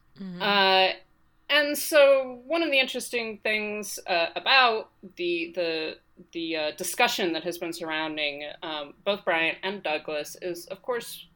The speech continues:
Speaker 2: we know that both of them have been involved in some pretty high-profile accusations of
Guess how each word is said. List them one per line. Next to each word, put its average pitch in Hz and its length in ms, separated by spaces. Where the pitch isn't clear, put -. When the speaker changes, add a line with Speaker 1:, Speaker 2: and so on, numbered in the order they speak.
Speaker 2:
we 233 300
know 269 180
that 208 220
both 349 260
of 220 200
them 175 180
have 180 180
been 185 120
involved 170 800
in 196 300
some 240 320
pretty 427 280
high-profile 254 880
accusations 196 1080
of 165 180